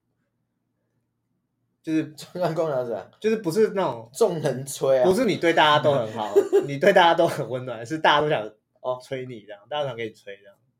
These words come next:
Speaker 2: 大家都想给我吹嘛。
Speaker 1: 或大家都想吹你也可以啊。
Speaker 2: 所以中央空调的意思就是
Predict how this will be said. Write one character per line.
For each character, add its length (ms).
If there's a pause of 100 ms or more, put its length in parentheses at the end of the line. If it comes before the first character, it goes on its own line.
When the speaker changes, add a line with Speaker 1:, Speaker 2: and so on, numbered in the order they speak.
(240)
Speaker 2:
大 100
家 80
都 60
想 200
给 120
我 140
吹 260
嘛。 120 (100)
Speaker 1:
或 100
大 120
家 80
都 100
想 160
吹 200
你 120
也 140
可 120
以 100
啊。 60
Speaker 2:
所 120
以 40
中 200
央 120
空 120
调 120
的 80
意 60
思 180
就 160
是 320